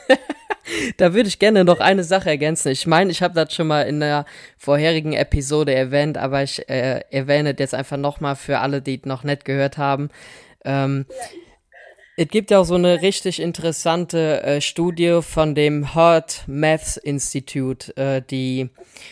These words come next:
Speaker 1: ja das elektromagnetische Feld des Herzens untersucht haben und herausgefunden haben, dass das Herz ein elektromagnetisches Feld erzeugt, das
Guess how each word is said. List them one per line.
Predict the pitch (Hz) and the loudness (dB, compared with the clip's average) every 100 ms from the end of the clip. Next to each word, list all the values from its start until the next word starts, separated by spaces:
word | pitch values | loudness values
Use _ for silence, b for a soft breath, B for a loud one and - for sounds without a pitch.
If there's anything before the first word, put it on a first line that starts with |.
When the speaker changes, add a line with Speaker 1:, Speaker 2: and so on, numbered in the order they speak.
| B B | B B
Speaker 1:
ja | 143 143 139 | 0 0 -2
das | - 143 - | -4 -6 -4
elektromagnetische | 143 160 - 160 156 143 151 143 - 143 | -2 -2 0 -2 -2 0 -2 -4 -6 -8
Feld | - 151 151 | -2 0 0
des | 139 - | -4 -2
Herzens | 139 - 143 131 | -2 -2 -6 -6
untersucht | 143 143 135 160 165 - | -4 -4 -4 -4 -6 -4
haben | 147 147 | -4 -4
und | 139 | -4
herausgefunden | 139 135 143 156 156 - 156 135 139 | -4 0 0 0 -6 -6 -6 -4 -2
haben, | 143 147 151 170 B B B B B - | 0 0 -4 -8 B B B B B -4
dass | 139 143 - | -4 -4 -16
das | 143 147 143 - - - | -8 -4 -4 -6 -20 -8
Herz | 139 170 208 - | 0 0 0 -4
ein | 156 147 | -4 -4
elektromagnetisches | 147 143 156 - 156 143 151 151 - - 139 - | -2 -2 -2 -2 -4 -2 -2 -2 -4 -8 -8 -4
Feld | 160 202 - | 2 2 0
erzeugt, | 139 - 143 143 151 | -8 -6 -2 -2 -2
das | 147 | -6